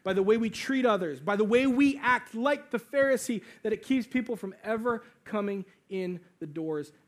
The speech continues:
at all. So Jesus gives us this example of a Pharisee and a tax collector to help us see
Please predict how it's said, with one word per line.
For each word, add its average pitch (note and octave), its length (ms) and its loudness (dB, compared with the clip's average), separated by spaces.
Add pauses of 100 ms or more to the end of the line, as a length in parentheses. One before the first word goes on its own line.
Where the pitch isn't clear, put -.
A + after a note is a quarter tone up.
at C#3 120 -18
all. A#2 260 -20 (2500)
So D#3+ 140 -14
Jesus F3+ 360 -10
gives F3+ 220 -8
us F3 100 -12
this F3 220 -14
example E3+ 460 -14 (1200)
of B2+ 80 -14
a C3 60 -14
Pharisee D#3+ 500 -10
and C#3+ 80 -12
a - 20 -16
tax C#3 320 -20
collector - 440 -20 (1900)
to - 100 -12
help E3+ 280 -8
us F3 100 -8
see G3 440 -6